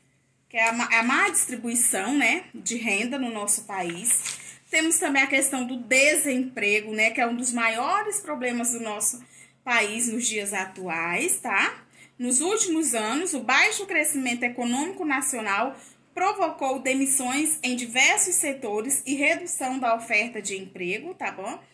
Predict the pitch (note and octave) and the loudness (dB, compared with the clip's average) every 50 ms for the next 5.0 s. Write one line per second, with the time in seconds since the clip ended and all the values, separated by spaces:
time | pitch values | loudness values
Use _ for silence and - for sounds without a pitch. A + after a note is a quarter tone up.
0 | _ _ _ _ _ - G#3+ A3+ A3+ A#3 A#3+ - - A#3+ A#3+ B3 A#3+ A#3+ - A#3 | _ _ _ _ _ -2 0 2 2 4 4 2 2 2 -2 -2 -2 -4 -4 -4
1 | A#3 A3+ A3+ A3 A3+ B3 D4 F4+ F#4+ G4 F#4+ E4+ C#4 B3 B3 B3 - - C#4 B3 | -4 0 0 2 2 2 -2 -2 -2 -2 0 2 2 2 4 2 0 -2 -2 -4
2 | A#3+ A3+ A#3 A#3+ - - A#3+ A#3 - - A3+ A#3 C4+ D#4+ D#4 - - C4+ A#3+ A#3+ | -2 0 2 2 2 0 -2 -6 -10 -10 -6 -4 -2 0 0 0 0 -2 -4 -2
3 | B3 A3+ A#3 A3+ - A#3+ G#3 G#3 A3+ - G#3+ G3+ G3+ G3+ - A3 C4+ E4+ F4 E4 | -2 -4 -4 -4 -4 -6 -6 -6 -6 -10 -12 -12 -12 -8 -6 -6 -6 -4 -6 -2
4 | C4 B3 B3 B3+ B3 A3 - A3 G3+ G3+ G3 F#3+ F3+ F#3 F#3 A3 C#4 E4 E4 | 0 0 0 0 -4 -6 -6 -8 -10 -10 -10 -10 -8 -8 -8 -4 -2 -2 -2